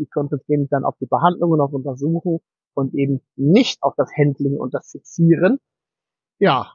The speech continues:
also wirklich ganz spannendes Thema. Also ich finde das immer wieder faszinierend und immer spannend, wenn jemand mit exotischen Tieren kommt.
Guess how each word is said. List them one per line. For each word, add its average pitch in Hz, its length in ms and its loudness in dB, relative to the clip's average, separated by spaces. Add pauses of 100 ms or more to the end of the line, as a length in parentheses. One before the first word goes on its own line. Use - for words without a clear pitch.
(160)
also 220 220 4
wirklich 220 260 -4
ganz 247 160 0
spannendes 190 320 0
Thema. 320 240 2
Also 220 180 2
ich 226 160 -2
finde - 180 -2
das 196 200 -2
immer 196 320 2
wieder 175 240 2
faszinierend 160 560 2
und 147 60 -2
immer 147 180 0
spannend, 143 400 -2 (400)
wenn 143 160 2
jemand 139 240 2
mit 131 100 -4
exotischen 165 680 -6
Tieren 147 260 0
kommt. 139 260 0